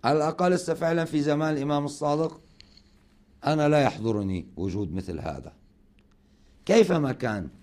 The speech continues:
لأكثر من سبب، والمصنف مسلم، نقول الرواية ظاهرها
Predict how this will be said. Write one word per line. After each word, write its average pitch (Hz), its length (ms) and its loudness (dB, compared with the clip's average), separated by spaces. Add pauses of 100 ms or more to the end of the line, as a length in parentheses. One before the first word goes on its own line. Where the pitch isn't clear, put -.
(240)
لأكثر 156 760 2
من 123 180 -2
سبب، 110 500 -4 (720)
والمصنف 151 680 0
مسلم، 147 640 0 (460)
نقول 180 280 2
الرواية 170 440 6
ظاهرها 160 840 2